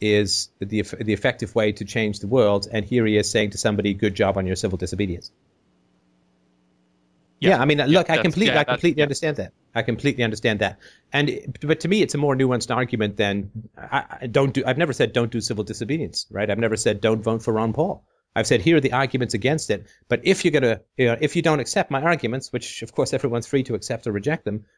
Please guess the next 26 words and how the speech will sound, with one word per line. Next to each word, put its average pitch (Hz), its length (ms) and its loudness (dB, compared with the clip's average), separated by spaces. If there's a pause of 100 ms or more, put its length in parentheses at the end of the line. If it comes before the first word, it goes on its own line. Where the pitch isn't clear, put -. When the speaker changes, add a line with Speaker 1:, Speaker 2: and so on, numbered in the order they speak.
(120)
Speaker 1:
or 107 80 -2
find 120 240 2
them 104 120 0
not 123 160 -2
compelling, 107 460 -2 (500)
"then 147 280 4
go 156 180 6
vote 190 220 6
for 175 100 0
Ron 165 200 0
Paul, 196 280 2
go 131 200 4
do 151 160 4
your 147 140 0
thing." 202 260 -6 (540)
Uh, 117 160 2
Adam 151 260 0
is 131 140 -4
well 147 200 -2
aware 110 400 -2 (280)
of 107 120 0
my 110 200 -2
position, 104 580 -6 (100)
uh, 101 180 -2
on 107 200 -2
this, 123 300 0